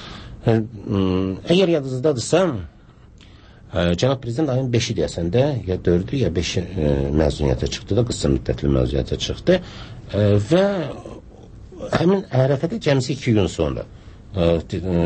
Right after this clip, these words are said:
yəni bazar ertəsi, bazar ertəsi Bakıya çox, çox, deməli, nüfuzlu bir şəxs gəldi. E,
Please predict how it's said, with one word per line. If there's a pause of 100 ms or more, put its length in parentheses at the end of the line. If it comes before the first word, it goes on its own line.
(120)
yəni
bazar
ertəsi, (480)
bazar
ertəsi
Bakıya
çox, (960)
çox, (320)
deməli,
nüfuzlu
bir
şəxs
gəldi. (440)
E,